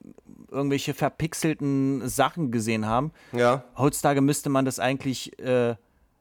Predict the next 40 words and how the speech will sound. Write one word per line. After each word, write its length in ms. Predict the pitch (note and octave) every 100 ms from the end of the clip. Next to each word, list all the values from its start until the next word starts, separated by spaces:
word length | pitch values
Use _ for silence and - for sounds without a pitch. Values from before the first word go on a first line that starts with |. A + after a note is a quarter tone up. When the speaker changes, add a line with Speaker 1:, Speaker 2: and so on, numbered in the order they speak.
| _ _ _ - - _ _ _ B2
Speaker 1:
auf-, 240 | C3+ -
richtig 500 | C3+ B2 C3 - B2
gut 140 | B2+
aufnehmen. 300 | A2 C3+ C3+
Also 140 | A#2+ B2
wenn 120 | E3
jemand 260 | F#3 F#3 D#3+
irgendwas 400 | F3 D#3+ C#3+ -
sieht, 180 | F3
dann 300 | D3+ C3+ B2 - -
kann 160 | C3+ D3
es 100 | C#3+
jetzt 140 | -
nicht 140 | C#3
sein, 180 | - C3+
dass 120 | C#3
es 100 | C3
plötzlich 320 | - C3+ C3+ -
verpixelt 580 | A2+ - A2+ - A2
ist, 220 | E2 E2+ -
ja. 240 | G#2 B2 _ _ _ _ _ _
Aber 220 | B2 B2+ C#3
das 160 | D3+
mit 160 | E3 -
der, 340 | D3+ C#3 C3+ A#2
äh, 200 | C#3 C3+
mit 160 | C3+
den 100 | C3
Ozeanen, 400 | C3+ E3 - E3+
was 140 | D#3 -
du 60 | C#3
sagst, 560 | D3 D3+ - - - _ _ _ _ _ -
äh, 120 | A#2+
de-, 300 | A#2 A#2 B2 _
da, 160 | C#3+ D3
da 200 | C#3 B2+
bin 160 | C#3+
ich 140 | C#3 B2+
auch, 300 | E3 - -
äh, 320 | D#3 D#3+